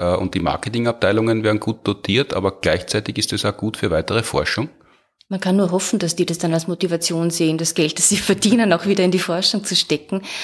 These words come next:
Speaker 2: Und natürlich könnten wir ohne die Tatsache, dass die Geld dran verdienen, hätten wir überhaupt keine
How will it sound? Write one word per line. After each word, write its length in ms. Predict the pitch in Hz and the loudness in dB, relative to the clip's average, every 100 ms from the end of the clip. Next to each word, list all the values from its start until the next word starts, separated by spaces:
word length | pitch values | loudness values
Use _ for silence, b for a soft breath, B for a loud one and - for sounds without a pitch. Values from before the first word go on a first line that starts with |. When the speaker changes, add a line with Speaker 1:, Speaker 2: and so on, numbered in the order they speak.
| B B | B B
Speaker 2:
Und 220 | - 190 190 | 0 0 2
natürlich 440 | 180 208 214 214 | 0 2 2 0
könnten 360 | 165 143 - 160 | 0 -2 0 0
wir 200 | 160 160 | 0 2
ohne 260 | 175 175 | 2 2
die 160 | 170 165 | 2 -2
Tatsache, 460 | 151 151 180 170 | 0 0 0 -2
dass 240 | 165 160 - | -2 -4 -2
die 320 | 175 170 170 | 0 0 0
Geld 360 | 151 180 - - | 0 0 -2 -2
dran 140 | 151 | 0
verdienen, 720 | - 165 170 160 175 180 175 B B B B B _ _ _ - | 0 0 2 4 4 4 2 B B B B B _ _ _ -8
hätten 260 | 165 165 | -6 -4
wir 80 | 151 | -4
überhaupt 320 | 139 135 - | -4 -8 -8
keine 320 | - 156 151 | -6 -4 -2